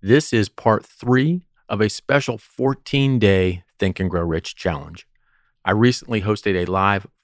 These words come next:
fourteen-day Think and Grow Rich challenge that benefited Feeding America. It turned out amazing,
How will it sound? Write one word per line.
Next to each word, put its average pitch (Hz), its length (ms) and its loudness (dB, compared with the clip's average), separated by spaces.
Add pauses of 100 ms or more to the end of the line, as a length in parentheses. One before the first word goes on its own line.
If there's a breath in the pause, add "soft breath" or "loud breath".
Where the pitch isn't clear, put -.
(140)
fourteen-day 107 800 -2 (340 soft breath)
Think 110 160 0
and 131 100 0
Grow 104 120 4
Rich 113 260 0
challenge 85 460 -2
that 87 240 -8
benefited 101 520 -2
Feeding 113 300 0
America. 90 540 -2 (360 loud breath)
It 95 200 -6 (120)
turned 151 280 -2
out 117 240 2
amazing, 120 680 -2